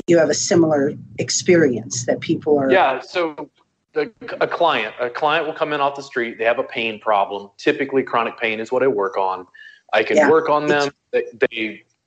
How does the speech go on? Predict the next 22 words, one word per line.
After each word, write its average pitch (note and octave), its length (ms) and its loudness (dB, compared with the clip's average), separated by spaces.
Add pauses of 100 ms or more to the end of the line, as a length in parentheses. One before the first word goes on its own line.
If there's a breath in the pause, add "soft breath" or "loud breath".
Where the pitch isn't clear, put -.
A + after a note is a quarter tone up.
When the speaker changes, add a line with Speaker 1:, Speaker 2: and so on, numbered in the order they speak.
Speaker 2:
almost D3+ 260 2
have C#3 140 2
a B2 60 2
revelatory C3+ 1040 0
experience, E3+ 840 -4
and B2+ 160 -2
they A#2+ 80 4
go, A#2+ 180 2
"I G#2+ 180 4
don't D3+ 160 2
understand." F3 640 0
I, - 100 -2 (140)
and C#3 180 0
here's G3+ 260 4
what F3+ 140 4
they'll C3+ 120 4
say, A2+ 320 2
and G#2+ 100 -6
this B2 120 -6
is C3+ 60 -8
not B2+ 180 0
to - 60 -10